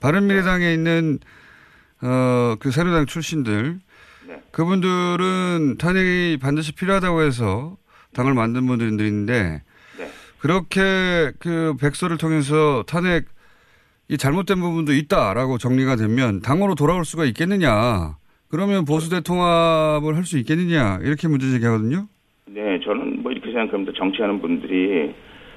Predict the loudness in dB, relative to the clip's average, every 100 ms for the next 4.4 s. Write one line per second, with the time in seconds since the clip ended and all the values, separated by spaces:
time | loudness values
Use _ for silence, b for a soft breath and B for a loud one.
0 | -6 6 6 6 2 -4 -2 -2 -2 -2
1 | -4 -4 -4 -6 -6 -6 -6 -2 -2 0
2 | 2 2 2 2 0 -2 -2 -4 -6 -6
3 | -6 -6 -4 -4 -4 -4 -6 -6 -10 -10
4 | -10 -8 -10